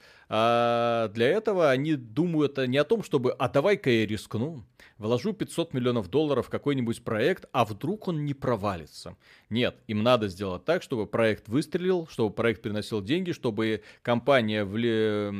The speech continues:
в глазах инвесторов была прям вот такой вот классной, и после этого себе спокойненько отчитывать несколько десятков миллионов долларов в качестве премиальных за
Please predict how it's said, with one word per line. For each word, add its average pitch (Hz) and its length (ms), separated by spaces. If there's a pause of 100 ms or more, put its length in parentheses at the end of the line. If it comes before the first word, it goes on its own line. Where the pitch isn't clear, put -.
(200)
в 92 100
глазах 113 440
инвесторов 110 460
была 113 320
прям 101 320
вот 120 200
такой 117 320
вот 98 160
классной, 202 520 (240)
и 254 200
после 110 400
этого 123 1400 (220)
себе 110 420
спокойненько 107 1200
отчитывать 139 760
несколько 113 680
десятков 104 600
миллионов 107 360
долларов 151 460
в - 40
качестве 127 440
премиальных 123 720
за 110 400